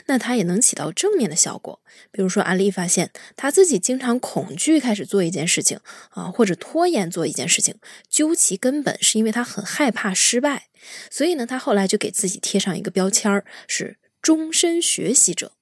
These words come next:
啊，这个标签儿其实我们也可以借鉴。那他为什么要贴这个标签儿呢？是因为一个终身学习者，他在面对每一次失败的时候，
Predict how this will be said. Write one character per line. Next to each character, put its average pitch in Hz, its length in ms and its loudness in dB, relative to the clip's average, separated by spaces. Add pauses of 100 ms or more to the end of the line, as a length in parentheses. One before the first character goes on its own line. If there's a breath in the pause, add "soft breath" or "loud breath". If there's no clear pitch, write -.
(160)
啊， - 140 -16
这 349 100 -2
个 370 60 2
标 220 180 2
签 220 140 -2
儿 - 20 -2
其 - 140 0
实 233 100 0
我 220 140 0
们 208 120 0
也 254 80 0
可 196 120 -4
以 - 40 -4
借 - 200 0
鉴。 - 240 -6 (520 loud breath)
那 330 60 0
他 349 140 0
为 415 180 2
什 208 140 -2
么 196 80 0
要 240 140 0
贴 269 200 0
这 302 120 2
个 277 80 2
标 208 200 0
签 220 180 2
儿 214 100 4
呢？ 202 140 0 (320 loud breath)
是 - 180 2
因 330 100 0
为 339 120 2
一 226 120 -2
个 262 140 4
终 311 300 0
身 339 220 2
学 - 280 0
习 220 200 4
者， 123 260 -4
他 - 140 -6
在 214 120 2
面 233 200 2
对 196 140 2
每 160 140 -4
一 - 100 -10
次 - 120 2
失 - 180 2
败 262 200 0
的 147 80 2
时 - 100 -2
候， - 160 -10